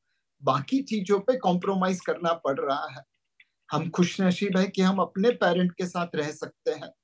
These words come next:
तो हमें उन मजबूरियों का सामना करना नहीं है।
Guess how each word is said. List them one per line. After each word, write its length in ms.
तो 320
हमें 380
उन 200
मजबूरियों 640
का 140
सामना 480
करना 400
नहीं 320
है। 240